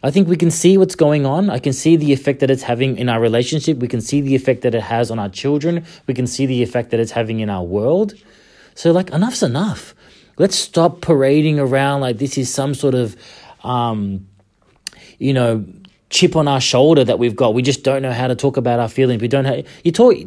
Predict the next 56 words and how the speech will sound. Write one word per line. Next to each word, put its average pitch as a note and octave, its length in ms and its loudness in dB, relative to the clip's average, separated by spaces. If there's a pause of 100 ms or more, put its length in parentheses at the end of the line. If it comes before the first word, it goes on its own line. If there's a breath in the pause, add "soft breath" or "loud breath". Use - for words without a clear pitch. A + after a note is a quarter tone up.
(240)
how E3+ 100 2
do F3+ 200 2
you E3 60 4
do? F#3+ 60 2
You G#3+ 100 0
just B3 180 -2
talk C4 180 2
about G#3+ 280 0
them. D#2+ 220 -6 (420 loud breath)
And F#3 160 4
yeah, A#3+ 60 8 (100)
you D#3+ 60 6
might A3+ 160 2
not A3+ 80 -2
be G3+ 100 0
good F3 160 4
at F#3 80 2
talking E3 300 -2
about D3 160 2
it - 20 0
in D3+ 60 0
the C3+ 180 -2
beginning, G#3+ 260 0
but D3 120 0
you D#3 80 4
need G#3+ 140 2
to - 140 0
persist, - 560 -2
like D#3 160 -2
any G#3 260 0
fucking D3+ 200 -6
skill. F3+ 460 0 (560 soft breath)
Yeah, D3 200 4
you're G3 120 4
not A3 100 0
gonna A3 140 2
be, D#3+ 320 4
um, B2 440 -2 (300 loud breath)
perfect G3 460 2
at F2+ 140 -2
it. G#3 260 0 (640 soft breath)
You E3 80 4
don't G3 160 2
automatically D3 600 4
learn C#3 200 2
how C#3 180 -2
to - 20 0
drive B2 260 0
a A#2 60 -2
car. D3+ 260 0
You C#3+ 100 6
don't D#3+ 140 0
automatically C3+ 500 4
learn C3 200 2
how C3 140 0
to A#2 100 -2